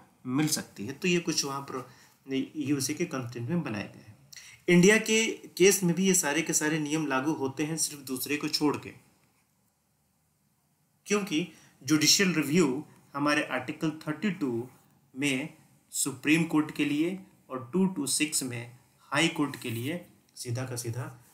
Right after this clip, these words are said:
बताया गया है। तो इसलिए दूसरा जो ऑप्शन है,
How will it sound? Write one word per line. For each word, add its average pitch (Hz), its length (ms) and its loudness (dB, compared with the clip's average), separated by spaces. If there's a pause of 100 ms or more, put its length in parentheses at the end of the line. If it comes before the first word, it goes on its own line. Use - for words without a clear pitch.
(280)
बताया 110 320 -6
गया 98 200 -10
है। 95 200 -16 (520)
तो - 60 -8
इसलिए 170 380 2
दूसरा 156 400 2
जो 180 220 0
ऑप्शन 139 460 0
है, 131 260 -10